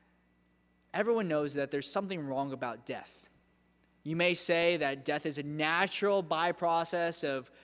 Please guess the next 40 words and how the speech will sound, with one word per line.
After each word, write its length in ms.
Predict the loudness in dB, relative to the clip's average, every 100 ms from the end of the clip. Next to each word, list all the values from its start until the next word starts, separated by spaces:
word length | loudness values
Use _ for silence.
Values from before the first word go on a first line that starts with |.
| -14
how 340 | 0 4 6
we 120 | 6
live 240 | 6 4 4
our 120 | 2
lives, 600 | 2 2 2 2 0 -4
and, 180 | -6 -6
and 200 | -6 -6
then 160 | -6
when 340 | -2 -2 -2 -4
we 100 | 0
go 180 | 4 4
into 180 | 2
the 80 | 0
ground 280 | 4 4 4
and 100 | 2
that's 240 | 0 0
it. 200 | 0 -2 -4 -20 -20 -20 -20 _ _ _ _ _ _
But 180 | 0 4
when 280 | 4 2 -4 -10 _ _ _ -8
a 60 |
person 360 | 2 2 2 0
in 80 | 0
my 180 | -2
family 640 | -2 -4 -4 -6 -8 -10 -12 _ _ _ _ -8
dies, 640 | -4 -2 -2 -4 -6 -10 -14 _ -8
when 100 | -6
a 60 | -2
friend 180 | -2
of 80 | 0
mine 200 | 0 0
dies, 380 | 0 0 0 -2
when 120 | -6
a 40 | -4
person 300 | -4 -2 -2
I've 160 | -2
known 160 | -2 -2
all 140 | 0
my 120 | -2
life 300 | -2 -2 -2
dies, 540 | 0 0 2 -2 -4